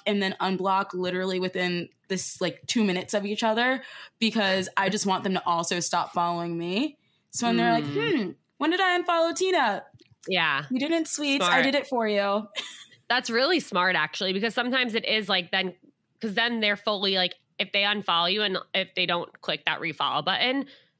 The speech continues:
Speaker 2: like, you're literally forcing them to unfollow you and they don't have control over that. And then you don't have to see them show up in, like, watching your stories and stuff and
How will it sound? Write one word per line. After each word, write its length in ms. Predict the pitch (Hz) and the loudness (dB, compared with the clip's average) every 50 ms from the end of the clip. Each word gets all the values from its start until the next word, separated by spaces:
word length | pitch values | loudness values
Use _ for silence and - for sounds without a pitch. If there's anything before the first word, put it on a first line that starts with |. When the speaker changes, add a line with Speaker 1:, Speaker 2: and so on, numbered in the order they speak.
| _ - | _ -6
Speaker 2:
like, 80 | 220 202 | -2 0
you're 100 | 254 269 | 2 2
literally 260 | 262 269 240 208 185 | 4 2 2 2 0
forcing 380 | 180 - 196 180 180 - 190 170 | 0 0 0 0 0 0 -2 -2
them 140 | 170 170 165 | -2 -2 -2
to 60 | 165 | -2
unfollow 480 | - 151 156 151 - 135 135 139 143 160 | -2 -4 -4 -4 -4 -4 -2 -2 -2 -2
you 260 | 190 220 240 269 277 - | 0 0 0 0 -2 -2
and 120 | - 185 180 | -4 -4 -2
they 80 | 165 | 0
don't 260 | 160 160 156 - - - | 0 0 -2 -4 -8 -8
have 140 | 170 165 - | -8 -8 -6
control 340 | - 160 - - 156 143 147 | -8 -10 -6 -4 -4 -4 -4
over 180 | 160 - 202 | -4 -6 -4
that. 220 | 202 233 262 - - | -2 0 0 0 -2
And 120 | - 214 | -2 0
then 180 | 202 196 190 185 | 0 0 0 -2
you 80 | 175 175 | -2 -2
don't 180 | 190 185 - | -4 -4 -4
have 180 | 170 190 185 - | -4 -6 -6 -6
to 80 | - | -10
see 180 | - - 208 196 | -14 -8 -8 -6
them 160 | 175 175 165 | -4 -4 -4
show 260 | 160 - - 170 165 | -4 -4 -2 -2 0
up 180 | 165 180 190 - - | 0 0 -2 -2 -2
in, 180 | - 175 165 | -4 -2 -2
like, 180 | 165 156 160 - | -2 -4 -4 -4
watching 320 | 165 143 143 151 - 160 170 | -4 -4 -4 -4 -4 -6 -6
your 80 | 180 185 | -4 -6
stories 480 | - - 262 269 247 220 190 180 156 | -2 0 2 2 4 4 2 2 0
and 120 | 165 160 156 | -2 -4 -4
stuff 420 | - - 156 131 147 151 143 - | -2 -2 0 0 0 -2 -2 -2
and 260 | 180 160 147 143 156 | -2 -2 0 -2 -4